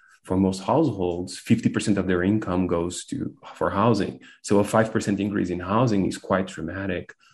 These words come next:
relative to a twelve percent increase in meat, for example. You know, if you spend fifty dollars in meat per month,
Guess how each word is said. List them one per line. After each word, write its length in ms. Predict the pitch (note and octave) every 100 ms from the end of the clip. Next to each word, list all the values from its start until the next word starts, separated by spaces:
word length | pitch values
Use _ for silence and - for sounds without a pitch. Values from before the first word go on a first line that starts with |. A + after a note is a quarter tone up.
| _ -
relative 580 | F2+ F2 F2 F#2 F2+ -
to 280 | F2+ F2+
a 60 | F2
twelve 340 | E2+ F#2+ F2
percent 300 | - - D#2+
increase 260 | E2+ F2+ -
in 180 | E2 F2+
meat, 220 | A#2 G#2
for 180 | - D#2+
example. 580 | - - E2+ E2+ E2 E2+
You 80 | E2+
know, 200 | F#2 -
if 160 | G2+ -
you 40 |
spend 300 | - F#2+ F#2
fifty 240 | F#2 -
dollars 480 | F2+ E2+ E2+ F2+ F2+ F#2+ -
in 100 | E2+
meat 220 | E2+ -
per 100 | E2
month, 400 | F2+ A#2 A#2+